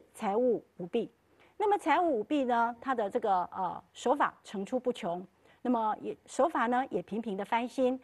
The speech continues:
例如呢，国内最常见的就是掏空资产、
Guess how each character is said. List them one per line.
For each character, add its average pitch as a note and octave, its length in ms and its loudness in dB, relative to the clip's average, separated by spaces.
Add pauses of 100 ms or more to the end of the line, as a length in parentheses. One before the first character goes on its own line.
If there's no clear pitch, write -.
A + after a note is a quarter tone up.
(240)
例 G4+ 100 2
如 D#4 180 4
呢， C#4 360 2
国 G3+ 240 2
内 C#4 200 2 (160)
最 E4+ 140 2
常 G#3+ 260 -4
见 A#3 240 2
的 G3 160 0 (120)
就 A3+ 100 0
是 G3+ 220 -4
掏 - 180 -2
空 C4 160 0
资 D4 160 -2
产、 B3+ 240 -2